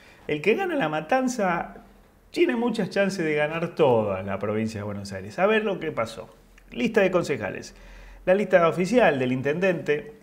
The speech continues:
de La Matanza sacó el cuarenta y seis por ciento, coma sesenta y dos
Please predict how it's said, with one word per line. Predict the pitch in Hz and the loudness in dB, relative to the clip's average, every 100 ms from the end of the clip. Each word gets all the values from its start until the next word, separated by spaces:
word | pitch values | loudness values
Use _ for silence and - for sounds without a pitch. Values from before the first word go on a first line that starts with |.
| _ _ | _ _
de | 127 156 | 2 2
La | 156 | 4
Matanza | 135 151 151 127 | 0 0 0 -2
sacó | 117 127 | -4 -4
el | 117 | -2
cuarenta | 113 110 107 | -2 -2 -4
y | 110 | -4
seis | 147 135 | -2 -4
por | 120 113 | -4 -6
ciento, | 127 113 110 | -6 -6 -6
coma | 110 104 | -6 -6
sesenta | 110 113 110 | -8 -8 -2
y | 127 | 2
dos | 160 170 | 4 4